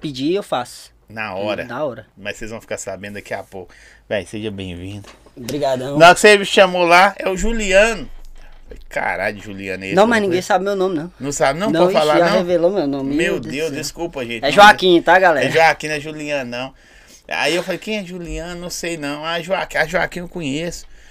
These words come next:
Speaker 1: Viu?
Speaker 2: Véi, doideira. Seja, se apresente aí pra galera.
Speaker 1: Aí, qual, aquela câmera
Speaker 2: Ó,
Speaker 1: ali?
Speaker 2: essa aqui você fica m-,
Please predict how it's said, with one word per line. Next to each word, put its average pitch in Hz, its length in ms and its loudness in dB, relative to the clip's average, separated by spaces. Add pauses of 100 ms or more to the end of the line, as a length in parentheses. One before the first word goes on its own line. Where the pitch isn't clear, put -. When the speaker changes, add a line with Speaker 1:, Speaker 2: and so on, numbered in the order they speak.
(160)
Speaker 1:
Viu? 110 260 -10 (640)
Speaker 2:
Véi, 127 400 -8 (240)
doideira. 117 720 -6
Seja, 147 340 -10
se - 160 -4
apresente 170 680 0
aí 131 300 -4
pra 104 120 -8
galera. 104 440 -6 (260)
Speaker 1:
Aí, 131 260 -2
qual, 139 220 -2 (120)
aquela 139 340 -4
câmera 127 260 -4
Speaker 2:
Ó, 156 120 4
Speaker 1:
ali? 120 160 -10
Speaker 2:
essa 180 300 0
aqui 175 200 -12
você 170 140 -10
fica 165 300 -4
m-, 139 260 -10